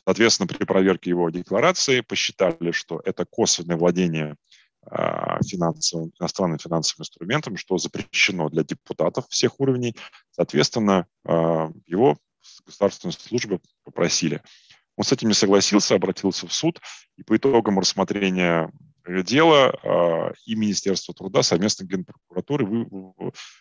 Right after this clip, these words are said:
выпустили очень важное разъяснение, которое, я думаю, что, в принципе, э, юристам понятно, очевидно, но для неюристов я постараюсь пояснить, э, подробнее. Дело в том, то, что когда в-, мы с вами покупаем акции и облигации, с точки зрения,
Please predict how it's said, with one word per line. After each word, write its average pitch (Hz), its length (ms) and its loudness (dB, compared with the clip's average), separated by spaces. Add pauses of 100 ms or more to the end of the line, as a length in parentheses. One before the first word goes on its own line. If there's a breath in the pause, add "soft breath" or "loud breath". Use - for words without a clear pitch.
(200)
выпустили 107 480 0
очень 113 220 4
важное 95 280 4
разъяснение, 82 640 -2 (200)
которое, 98 440 4
я 87 100 4
думаю, 95 240 2
что, - 180 -8
в - 20 -14
принципе, 92 480 0 (480 loud breath)
э, 87 240 4
юристам 95 400 0
понятно, 92 380 -2
очевидно, 107 560 -2
но 90 260 0
для 104 220 2
неюристов 98 720 -8
я 90 80 0
постараюсь 98 400 0
пояснить, - 560 -4
э, 80 160 0
подробнее. 87 540 -2 (640 loud breath)
Дело 110 120 6
в - 40 -4
том, 131 120 0
то, 123 100 2
что 113 280 2 (800)
когда 98 300 4
в-, 98 180 -2
мы 110 120 -2
с - 100 0
вами 98 220 2 (120)
покупаем 101 560 0
акции 131 440 -2
и 87 100 -4
облигации, 95 640 2
с - 80 -10
точки - 360 -10
зрения, 90 580 0